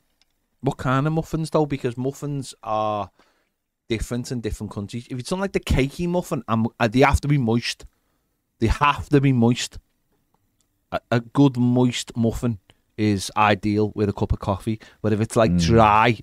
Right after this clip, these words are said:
Speaker 1: then I'm not down with the dry muffins. It has to be a moist muffin for me.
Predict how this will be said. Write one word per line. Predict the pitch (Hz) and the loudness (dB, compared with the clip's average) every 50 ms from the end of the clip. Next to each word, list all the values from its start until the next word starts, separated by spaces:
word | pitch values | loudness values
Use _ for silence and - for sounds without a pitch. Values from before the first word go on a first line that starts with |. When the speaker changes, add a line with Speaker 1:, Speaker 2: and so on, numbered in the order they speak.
| _ - | _ -10
Speaker 1:
then | 104 98 98 98 95 - _ _ _ | -8 -6 -6 -6 -8 -10 _ _ _
I'm | - 92 98 98 101 104 101 | -12 -8 -6 -4 -2 -2 -2
not | 101 104 98 95 _ - | -2 -2 -2 -4 _ -6
down | 95 90 92 92 92 | -4 -4 -2 -2 -4
with | 98 - | -4 -4
the | 107 95 | -4 -4
dry | 104 98 92 90 | -2 -2 -2 -2
muffins. | 92 92 90 - 104 104 98 95 - - _ _ _ _ _ _ | -2 -6 -8 -6 -6 -6 -6 -8 -10 -16 _ _ _ _ _ _
It | _ - | _ -18
has | - - 98 87 - - | -12 -10 -8 -8 -8 -6
to | - 104 | -6 -6
be | 95 101 98 | -6 -4 -4
a | 98 90 | -4 -4
moist | 90 92 95 92 - - | -4 -4 -6 -6 -8 -6
muffin | 95 92 87 - 98 92 | -6 -6 -6 -6 -10 -10
for | - - 92 | -10 -8 -8
me. | 95 98 98 | -6 -6 -6